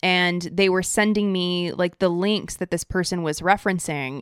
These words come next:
and the person they were arguing with was in support of the wall and, um, believed that, you know,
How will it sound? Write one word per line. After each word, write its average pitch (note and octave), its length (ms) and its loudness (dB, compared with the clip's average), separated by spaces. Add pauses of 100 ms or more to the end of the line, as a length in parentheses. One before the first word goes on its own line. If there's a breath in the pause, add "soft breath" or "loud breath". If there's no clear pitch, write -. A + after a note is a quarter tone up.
and E3 480 0
the E3 160 0
person A3+ 460 0
they F#3+ 120 6
were F3+ 140 4
arguing G3+ 500 2
with E3 300 2
was D#3+ 540 2
in F#3 140 -2
support F#3+ 380 0
of F#3 120 2
the F#3 100 2
wall F3 580 2 (440 loud breath)
and, F3 720 0
um, D#3+ 760 0
believed F#3 560 2
that, E3+ 420 0 (300)
you G3 140 -4
know, D3+ 340 -2